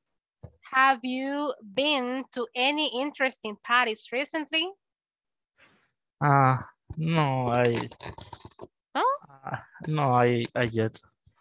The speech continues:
Speaker 1: Not yet. Has estado, dice, en fiestas interesantes recientemente.
Speaker 2: Mm,
Speaker 1: No, dice Alberto.
Speaker 2: but how do you say fiestas patronales?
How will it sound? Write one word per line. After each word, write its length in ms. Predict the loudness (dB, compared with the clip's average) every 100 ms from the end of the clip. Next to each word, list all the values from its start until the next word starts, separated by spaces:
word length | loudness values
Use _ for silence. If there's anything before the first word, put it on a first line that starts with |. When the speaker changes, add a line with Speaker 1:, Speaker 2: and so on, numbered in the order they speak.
| -16 0
Speaker 1:
Not 220 | 2 2 0
yet. 440 | 2 4 2 0
Has 240 | -2 -2 -2
estado, 560 | -14 0 4 4 4
dice, 480 | 0 -6 -6 -4 -4 -6 -6
en 640 | -2 0 0 -2 -6 -10 -14 _ _ _ _ _ _ _ _ _ _ _
fiestas 480 | -2 -2 -2 -4 -4
interesantes 800 | -8 -6 -6 -4 -4 -4 -6 -12
recientemente. 1000 | -12 -12 -14 -12 -12 -12 -12 -16 -20 -20 _ _ -10
Speaker 2:
Mm, 880 | -6 -4 -4 -4 -4 -4 -4 -4 0
Speaker 1:
No, 260 | 0 0
dice 240 | -4 -12 -12
Alberto. 240 | -12 -2 2
Speaker 2:
but 360 | 4 6 4 0 _ -20 -20 -20 _ _ _ _ -20 -20 -20 _ _
how 360 | -18 2 4 6
do 120 | 6
you 120 | 2
say 280 | 2 -2 -2
fiestas 360 | 0 -2 -2 -6
patronales? 720 | -4 -2 -2 -2 -4 -6 -14